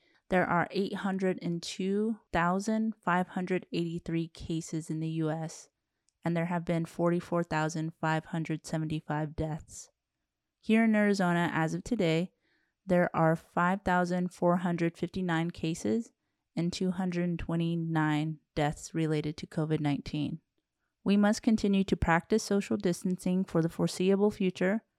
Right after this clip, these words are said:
and to continue to limit our contact with people,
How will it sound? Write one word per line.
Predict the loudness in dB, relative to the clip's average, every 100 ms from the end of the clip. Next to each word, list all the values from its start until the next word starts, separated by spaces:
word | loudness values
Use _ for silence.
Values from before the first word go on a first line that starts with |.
| _ _ _ -2
and | 0
to |
continue | 0 0 2 2 2
to | 2 2
limit | 4 2 0
our | -2
contact | 0 0 0 -2 -4
with | -4 -4
people, | -2 -4 -2 -4 -4